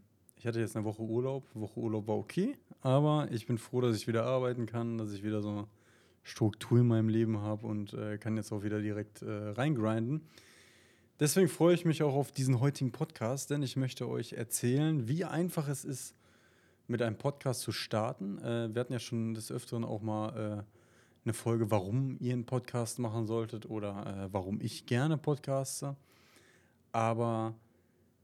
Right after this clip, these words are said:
vielleicht ist es auch mal interessant zu hören, wie das Ganze geht und was für ein Gear man braucht und, äh, worüber man sich vielleicht Gedanken machen sollte. Oder worüber ich mir auf jeden Fall Gedanken gemacht habe, äh, bevor ich meinen Podcast gestartet habe.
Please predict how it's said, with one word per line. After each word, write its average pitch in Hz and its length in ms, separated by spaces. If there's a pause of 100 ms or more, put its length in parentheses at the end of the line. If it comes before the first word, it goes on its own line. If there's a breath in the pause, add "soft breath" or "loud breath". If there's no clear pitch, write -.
(200)
vielleicht 143 360
ist 160 120
es 131 80
auch 127 100
mal 123 140
interessant 127 400
zu 95 180
hören, 110 320
wie 117 80
das 113 160
Ganze 104 320
geht 117 460 (100)
und 104 480
was 104 320
für - 140
ein 104 160
Gear 131 180
man 165 200
braucht 151 520
und, 107 540
äh, 110 280
worüber 131 280
man 127 140
sich 120 140
vielleicht 123 220
Gedanken 139 300
machen 101 180
sollte. 110 380 (760 loud breath)
Oder 156 500
worüber 120 440
ich 170 180
mir 208 100
auf 180 140
jeden 190 140
Fall 170 160
Gedanken 165 320
gemacht 151 340
habe, 127 460
äh, - 20
bevor 117 300
ich 139 100
meinen 131 140
Podcast 165 360
gestartet 104 460
habe. 101 140